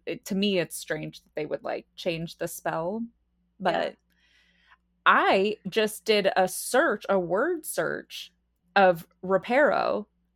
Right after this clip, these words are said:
Speaker 1: in the first book, and I can't find it, like, at all.
Speaker 2: Oh, so it's not in the first book at all. But they do Reparo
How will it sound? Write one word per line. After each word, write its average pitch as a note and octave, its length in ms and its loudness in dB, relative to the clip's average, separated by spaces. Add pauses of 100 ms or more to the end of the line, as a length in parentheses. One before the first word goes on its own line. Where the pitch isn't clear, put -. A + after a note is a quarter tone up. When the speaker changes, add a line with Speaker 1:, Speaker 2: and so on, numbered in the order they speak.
(500)
Speaker 1:
in F#3 400 0
the F3+ 140 4
first F#3 340 -2
book, B3+ 240 0
and F#3 160 2
I F#3 120 0
can't - 240 -4
find G#3 220 2
it, - 220 -4 (360)
like, F3+ 160 2
at E3 120 -2
all. - 480 2
Speaker 2:
Oh, B3 240 -2
so G#3+ 160 -6
it's G3 160 -6
not G#3+ 220 0
in A3 440 -10
the F#3+ 100 -12
first F#3 260 -12
book F3+ 160 -16
at D#3+ 80 -10
all. - 320 -10 (580)
But B3 120 0
they E4+ 180 6
do F#4 260 -2
Reparo G#3+ 760 -2